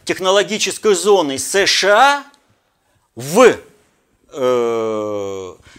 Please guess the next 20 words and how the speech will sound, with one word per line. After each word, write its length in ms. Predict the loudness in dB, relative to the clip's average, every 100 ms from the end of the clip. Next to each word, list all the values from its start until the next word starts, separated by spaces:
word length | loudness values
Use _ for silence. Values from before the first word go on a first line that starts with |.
| _ _ _ -20 -20 -14 -14 -14 0
Корею, 760 | 0 2 4 4 2 -2 -6 -12 -20 -16
в 120 | -10
Южную 580 | -6 -4 -4 0 0 2
Азию, 840 | 2 4 4 2 -2 -4 -4 -6 _ _ _ _
в 60 | -8
другие 400 | -4 -4 -4 -6
места, 360 | -8 -6 -6 -6 -14
выгодно 840 | -6 -2 2 0 2 2 2 -4
было. 600 | -2 0 2 0 -4 -10 -16 _ _ _ _ _ _ _ _ _ _
И 160 | -6 -4
сейчас 560 | -2 -2 0 2 0
выгодно, 300 | -4 -4 -4
потому 300 | -2 -2 -2
что 140 | 0 -2
они 200 | -2 -6
в 60 |
едино-народно-хозяйственном 1700 | -8 -10 -8 -8 -6 -4 -4 -2 -4 -8 -8 -8 -6 -6 -8 -12 -12
комплексе, 760 | -8 -4 -4 -4 -8 -8 -8 -12
в 60 |
едино, 640 | -10 -10 -10 -10 -10 -12